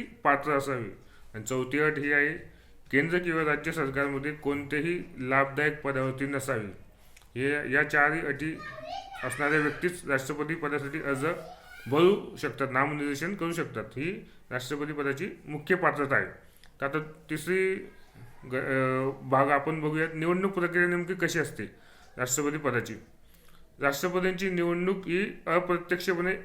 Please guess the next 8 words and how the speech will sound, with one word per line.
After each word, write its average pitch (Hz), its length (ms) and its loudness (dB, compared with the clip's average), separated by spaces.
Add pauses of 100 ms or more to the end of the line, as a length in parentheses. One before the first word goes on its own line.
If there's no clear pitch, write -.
(160)
एका 156 240 4
निर्वाचन 170 680 0 (540)
गणाद्वारे 160 560 8
केली 139 300 -2
जाते 113 380 -2 (800)
राष्ट्रपतींची 139 640 -2
निवडणूक. 147 440 -2 (3500)
दुसरं, 202 360 -2